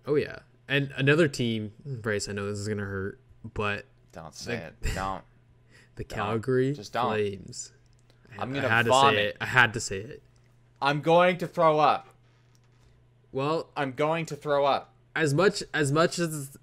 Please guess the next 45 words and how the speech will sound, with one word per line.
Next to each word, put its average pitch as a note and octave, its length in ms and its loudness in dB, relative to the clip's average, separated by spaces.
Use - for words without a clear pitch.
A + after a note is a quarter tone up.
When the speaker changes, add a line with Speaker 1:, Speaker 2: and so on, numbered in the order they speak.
Speaker 1:
I'm C3+ 180 2
reading C#3 280 4
an B2+ 40 0
article B2 360 0
saying A#2 400 -2
that G#2+ 300 -2
it's - 200 -12
gonna A#2 240 -4
happen, C3 560 -2
I A#2 120 4
don't G#2 220 -8
think G2+ 140 -18
that A#2+ 100 -10
will F3 160 0
Speaker 2:
Brr. F3+ 80 2
Speaker 1:
happen. G2+ 500 -4
There's C#3+ 260 4
no E3 140 8
way. A#2+ 240 6
They A#2 140 0
don't D3+ 160 4
have E3 140 6
the E3 80 2
Speaker 2:
Brr. D3 80 6
Speaker 1:
assets C#3+ 300 2
to B2+ 100 -2
give, A2+ 240 -2
un-, C3+ 240 -2
unless E3+ 280 -4
they C#3+ 120 4
give B2 180 4
Gaudreau. A#2+ 540 -2
Could C#3+ 140 -4
see B2 120 0
that. G#2 300 2
Speaker 2:
Who G#3+ 360 -4
would C#3+ 360 -6
even C3+ 280 -10
go C3 160 0
back A#2+ 360 -4
the A#2+ 80 -8
other A2 160 -8
way G2 340 -6
for - 160 -14
them? E2+ 300 -10